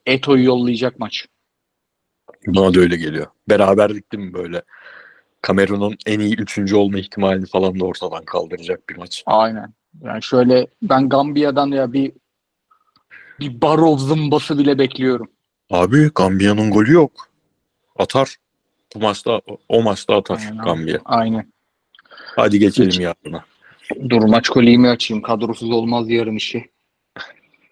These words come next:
Speaker 1: Ben maç koyu açıyordum, sen sofayı açıyordun, bir de tatlı tatlı takılıyorduk oradan, ne güzel.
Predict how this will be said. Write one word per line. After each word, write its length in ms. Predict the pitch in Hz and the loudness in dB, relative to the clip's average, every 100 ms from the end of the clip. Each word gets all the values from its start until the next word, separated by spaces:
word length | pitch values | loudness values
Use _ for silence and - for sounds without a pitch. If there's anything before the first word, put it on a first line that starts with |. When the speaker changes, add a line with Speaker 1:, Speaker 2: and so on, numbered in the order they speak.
| _ _ _ _ - | _ _ _ _ -4
Speaker 1:
Ben 160 | 139 139 | 0 2
maç 300 | 143 143 - | 0 -2 -4
koyu 240 | 147 139 | -2 -2
açıyordum, 440 | 123 - 123 139 | -4 -8 -8 -8
sen 260 | 135 135 127 - | -8 -10 -10 -10
sofayı 440 | - 131 139 135 | -10 -4 0 0
açıyordun, 420 | 127 - 123 123 | 0 -2 -2 -2
bir 100 | 120 | 0
de 200 | 127 131 - - | 0 -2 -4 -6
tatlı 280 | 123 - 123 | -6 -6 -4
tatlı 320 | 123 - 117 | -4 -2 -4
takılıyorduk 580 | 127 - 123 127 - 127 | -2 2 4 4 4 2
oradan, 360 | 120 120 117 | 4 4 2
ne 60 | 123 | 2
güzel. 300 | 113 120 | 2 2